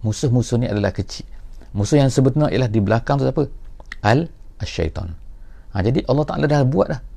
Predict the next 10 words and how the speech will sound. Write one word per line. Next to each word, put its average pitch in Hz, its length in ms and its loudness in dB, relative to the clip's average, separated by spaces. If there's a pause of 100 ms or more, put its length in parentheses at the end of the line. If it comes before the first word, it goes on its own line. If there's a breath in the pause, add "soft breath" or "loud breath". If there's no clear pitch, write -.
Se-, 120 320 -6
semasa 135 440 -4
ki-, 123 200 -6 (160)
semasa 120 480 0
manusia 117 480 0
di, - 240 -4
di, 107 240 -2
di, 104 240 0
di, 110 160 2
di, 107 140 2